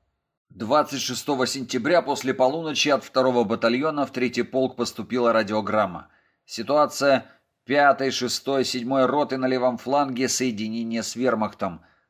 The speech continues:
Правый фланг открыт. Грубо. Линия обороны. Дорога Ямник-Лужно.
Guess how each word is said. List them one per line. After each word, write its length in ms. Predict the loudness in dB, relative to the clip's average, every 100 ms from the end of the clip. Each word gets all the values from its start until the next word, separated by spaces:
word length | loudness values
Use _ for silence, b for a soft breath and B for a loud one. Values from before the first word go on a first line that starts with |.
| -2
Правый 260 | 0 2 0
фланг 380 | 0 0 2
открыт. 460 | -2 -2 -4 -4 -8 b b
Грубо. 580 | -8 -2 -2 2 0 -2 b -12
Линия 360 | -6 -4 2 2
обороны. 580 | 4 2 2 -2 -8 _
Дорога 380 | -2 0 2 0
Ямник-Лужно. 960 | 0 0 0 -4 -6 -4 -4 -4 -8